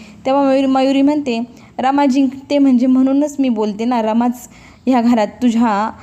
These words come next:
पुढे जिंकेल बघ आजी," असं ती बोलू लागते. आजीला खूप तिचा राग येतो. इकडे सकाळ झाल्यानंतर रमा अक्षयकडे रागारागाने पाहत असते.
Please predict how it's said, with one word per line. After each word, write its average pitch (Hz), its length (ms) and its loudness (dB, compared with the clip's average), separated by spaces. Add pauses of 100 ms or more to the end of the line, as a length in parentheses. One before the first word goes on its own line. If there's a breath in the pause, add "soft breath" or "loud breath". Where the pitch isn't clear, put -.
(320 loud breath)
पुढे 247 240 2
जिंकेल 233 400 0
बघ 220 200 -4
आजी," 175 320 -6 (280)
असं 233 160 -6
ती 262 120 -2
बोलू 214 280 2
लागते. 240 300 -2
आजीला 196 420 -4 (100)
खूप - 280 -4
तिचा 226 200 0
राग 202 280 0
येतो. 190 260 -6 (460 loud breath)
इकडे 277 220 0
सकाळ 277 360 0
झाल्यानंतर 254 680 0 (300 loud breath)
रमा 247 400 0
अक्षयकडे 240 520 -2
रागारागाने 226 580 2
पाहत 247 340 0
असते. 214 440 -4